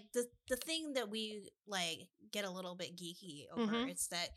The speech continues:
Speaker 1: we get to meet some of our favorite authors.
Speaker 2: Which the conference couldn't have started off better because literally when we were dropping off our bags before going out to go to the stores, we're, like,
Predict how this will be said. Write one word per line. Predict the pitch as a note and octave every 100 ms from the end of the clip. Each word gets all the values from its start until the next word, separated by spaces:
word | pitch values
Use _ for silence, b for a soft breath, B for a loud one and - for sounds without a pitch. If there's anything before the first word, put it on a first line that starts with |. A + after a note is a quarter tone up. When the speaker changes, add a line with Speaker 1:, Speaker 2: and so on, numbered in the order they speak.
| b b b A3+
Speaker 1:
we |
get | A3 C4 -
to | A#3+
meet | G#3+ F3
some | - G3
of | F#3 F3+
our | E3+
favorite | E3+ E3 C#3 -
authors. | - - - - - - - - _ -
Speaker 2:
Which | A#3 B3+ C4+ - - B B B B B _ _ _
the | A3
conference | - A#3+ C4 C4+
couldn't | - B3+ A3
have | F#3+
started | - G#3 G3 G3
off | F3 E3
better | G#3 G#3 A#3 C4+ C#4
because | A3+ G#3+ G#3
literally | G#3+ D4+ D#4+ C#4+ B3+
when | A#3+ A#3
we | A3+
were | A3
dropping | G#3+ A3+ A3
off | G#3
our | A3
bags | G3+ G3 E3 -
before | - G3+ G#3+ G3+
going | G#3 G3+ G3+
out | G3 G3
to | G3+
go | F#3
to |
the | F#3+
stores, | F#3 - F#3 E3+ E3+ B B B G3+
we're, |
like, | F3+